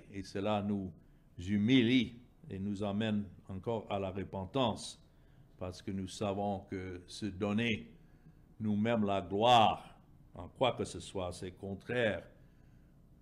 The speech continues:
à la gloire de Dieu. Dans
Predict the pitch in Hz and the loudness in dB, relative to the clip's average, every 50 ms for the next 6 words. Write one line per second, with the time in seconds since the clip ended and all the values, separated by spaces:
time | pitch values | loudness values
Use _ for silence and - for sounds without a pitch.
0 | - - 101 95 92 92 92 90 87 92 98 107 110 107 104 92 87 80 - - | -10 -8 -6 -4 -4 -4 -6 -6 -4 -2 0 2 4 4 4 4 2 -2 -6 -12
1 | - - - - - - 95 90 85 73 82 107 117 104 87 - - - - - | -20 -20 -20 -20 -12 -6 -6 -6 -4 -2 2 4 6 6 4 2 -4 -12 -16 -16
2 | - - - - - - - - - - - - - - - - - - - - | -16 -18 -20 -20 -20 -20 -20 -20 -20 -20 -20 -20 -20 -20 -20 -20 -20 -20 -20 -20
3 | - - - - - - 101 107 110 110 107 104 104 98 95 90 87 | -20 -20 -20 -20 -12 -4 0 2 2 4 4 2 2 2 0 -2 -6